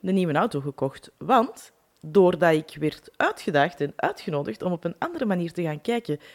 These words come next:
naar bijvoorbeeld hoe geraak ik ergens, ben ik veel meer de fiets gaan gebruiken. Ben ik hier in de buurt, ik heb natuurlijk wel het geluk dat wij hier, eh, heel erg verwend zijn. Eh, ik woon in Hoboken, wij zijn heel erg verwend qua,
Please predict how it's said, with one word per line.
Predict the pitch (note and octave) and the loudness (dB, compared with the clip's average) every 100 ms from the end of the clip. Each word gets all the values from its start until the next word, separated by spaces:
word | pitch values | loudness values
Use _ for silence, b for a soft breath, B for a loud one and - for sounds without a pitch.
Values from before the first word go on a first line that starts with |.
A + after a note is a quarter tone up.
| B | B
naar | - | -2
bijvoorbeeld | F#3+ F#3+ C#4 F#3 D#3+ - | 0 2 2 4 0 0
hoe | - B3 | 2 2
geraak | E3+ F3+ C#4 | 4 2 2
ik | E3 | -4
ergens, | - C3 G3+ E4 B B B | -4 -4 -4 -10 B B B
ben | - | -2
ik | G#3+ - | -2 -4
veel | F3 D#3 F#3 E4+ | -6 4 6 8
meer | A#3+ F3+ | 6 4
de | D#3 | 0
fiets | - - | -6 -10
gaan | - G3 | -4 -4
gebruiken. | G3+ G3 A3+ C4+ D4+ B B B B | -2 -4 -4 -6 -12 B B B B
Ben | A3 | 0
ik | G#3+ | 0
hier | G3 G3 - | 0 -2 -2
in | |
de | F3 | -8
buurt, | D3+ F#3+ - - | -4 -6 -6 -16
ik | - | -18
heb | - | -8
natuurlijk | E3 D#3+ G3 F#3+ | -6 -2 -4 0
wel | F3+ | 0
het | F3 | 0
geluk | - F3+ | -4 0
dat | F3 | 2
wij | D#3 | 2
hier, | D3+ D3+ - B B B _ | 2 -2 -10 B B B _
eh, | D3+ C#3+ C3+ - | -2 0 0 -2
heel | - D3 F3 A#3 | -2 4 6 8
erg | G3 | 4
verwend | - D#3 E3+ A3 | 0 2 2 2
zijn. | G#3+ G3+ G#3+ b b b | 4 4 4 b b b
Eh, | - D#3+ D3+ | -8 -4 -2
ik | F3+ - | -2 -4
woon | D3+ | -4
in | C#3+ | -4
Hoboken, | C3 E3+ E3+ F#3+ | -2 -2 0 0
wij | E3 | 0
zijn | D3 D3 | -2 0
heel | D#3+ G3 | 4 4
erg | F#3 | 2
verwend | - D#3 D#3+ F#3 | -4 -4 -4 -6
qua, | - D#3 D3+ | -2 -2 0